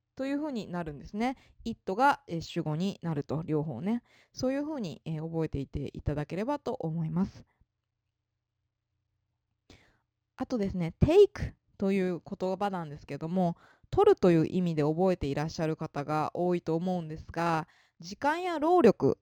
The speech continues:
お金がかかるという意味でも使われます。例えば、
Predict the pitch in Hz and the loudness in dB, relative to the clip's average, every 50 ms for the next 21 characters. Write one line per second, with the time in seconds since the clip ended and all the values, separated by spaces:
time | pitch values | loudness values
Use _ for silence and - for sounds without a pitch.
0 | _ _ - 175 - 254 285 330 339 330 320 302 - 277 285 - 320 320 294 233 | _ _ 4 6 8 8 6 8 8 6 6 6 4 2 6 10 10 10 10 10
1 | - 170 151 151 147 - - 196 190 180 156 151 147 147 175 190 - - _ _ | 8 8 6 6 6 6 4 4 4 4 2 2 2 4 4 2 2 0 _ _
2 | - - - 165 160 160 156 156 156 165 170 185 - - - - - _ _ _ | -8 -2 2 4 4 6 6 6 6 6 4 4 2 -4 -20 -20 -20 _ _ _
3 | _ _ _ _ _ _ - - 262 - 349 370 320 247 254 262 269 277 294 294 | _ _ _ _ _ _ -8 -4 0 2 4 6 6 8 10 12 12 12 10 8
4 | 311 | 6